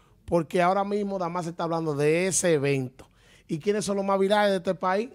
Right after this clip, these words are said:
Yailin y Tekashi. Entonces ese es el aporte que ellos están haciendo, que Santiago Matías inteligentemente, como juega con la mente de los dominicanos y con la de ustedes dos, <laughs> eh,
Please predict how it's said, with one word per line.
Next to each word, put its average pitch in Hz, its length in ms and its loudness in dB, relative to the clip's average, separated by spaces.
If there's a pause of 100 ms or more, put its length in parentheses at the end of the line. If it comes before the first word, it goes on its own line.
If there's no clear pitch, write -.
(120)
Yailin 175 640 0 (320)
y 185 120 -6
Tekashi. 139 680 -2 (340)
Entonces 214 340 0
ese 220 100 0
es 226 60 2
el 220 60 4
aporte 202 380 0
que 185 60 0
ellos 180 120 -2
están 196 160 -8
haciendo, 196 440 -6
que 196 80 -6
Santiago 165 320 -4
Matías 175 320 -2
inteligentemente, 160 960 -2
como 147 240 -6
juega 147 260 -4
con 165 140 -4
la 151 80 0
mente 160 460 -2 (420)
de 151 180 2
los 151 200 2
dominicanos 185 760 0
y 151 80 -8
con 147 140 -4
la 143 80 4
de 151 80 4
ustedes 180 400 0
dos, 175 160 0 (200)
<laughs> 370 600 -10
eh, 143 540 0